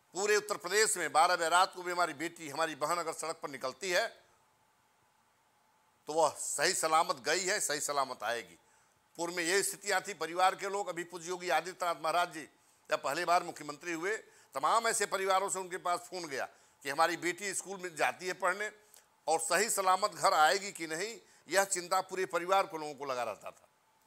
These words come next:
लेकिन पूज्य योगी आदित्यनाथ महाराज जी के मुख्यमंत्री बनने के बाद तुरंत एंटी रोमियो स्क्वाड टीम का पहली बार उन्होंने गठन किया और वह केवल बेटी सुरक्षा,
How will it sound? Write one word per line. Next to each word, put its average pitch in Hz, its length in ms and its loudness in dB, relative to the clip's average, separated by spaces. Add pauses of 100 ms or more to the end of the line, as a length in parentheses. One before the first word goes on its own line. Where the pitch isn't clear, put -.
(640)
लेकिन 175 220 -4
पूज्य 180 240 -6
योगी 190 240 -2
आदित्यनाथ 180 500 0
महाराज 175 300 4
जी 185 80 -10
के 185 120 -10
मुख्यमंत्री 175 500 -8
बनने 175 240 -4
के 160 140 -10
बाद 156 300 2 (440)
तुरंत 226 340 4
एंटी 190 320 -4
रोमियो 190 360 -4
स्क्वाड 170 340 0
टीम 185 160 -10
का 175 160 -2
पहली 208 280 0
बार 180 180 2
उन्होंने 170 300 -6
गठन 135 300 -6
किया 190 280 -2 (480)
और 175 160 4
वह 190 120 6 (100)
केवल 220 260 4 (760)
बेटी 196 320 0
सुरक्षा, 190 540 4